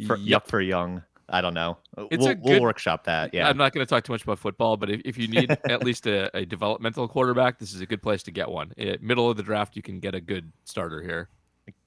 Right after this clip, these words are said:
Speaker 1: Good time to be drafting in the low twenties, upper teens, I guess,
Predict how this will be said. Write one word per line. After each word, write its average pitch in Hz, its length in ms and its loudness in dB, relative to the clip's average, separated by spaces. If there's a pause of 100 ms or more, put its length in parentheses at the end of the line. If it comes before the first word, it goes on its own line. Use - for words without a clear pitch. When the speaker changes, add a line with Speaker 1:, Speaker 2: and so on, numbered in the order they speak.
(120)
Speaker 1:
Good 107 160 0
time 117 220 2
to 113 60 -2
be 113 140 0
drafting 104 460 2
in 85 100 -4
the 85 80 -4
low 82 220 -2
twenties, 80 580 -6
upper - 240 -6
teens, 76 440 -12
I 76 100 -6
guess, 73 320 -8